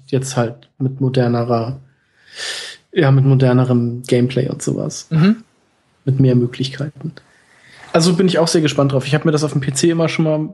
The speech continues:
Speaker 1: paar Mal so angeguckt und eigentlich hatte ich da Lust drauf. Ähm, ich hab jetzt allerdings, äh, Story of Seasons auf dem drei D S gespielt, was ja auch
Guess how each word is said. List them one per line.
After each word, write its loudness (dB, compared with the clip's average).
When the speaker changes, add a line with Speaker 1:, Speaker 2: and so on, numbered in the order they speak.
Speaker 1:
paar -2
Mal 2
so 2
angeguckt 0
und -8
eigentlich 2
hatte -2
ich -12
da 0
Lust -2
drauf. 0
Ähm, 0
ich -6
hab -2
jetzt 0
allerdings, 0
äh, -2
Story 2
of 0
Seasons 0
auf 0
dem -2
drei 2
D 4
S 0
gespielt, 0
was -6
ja 2
auch -4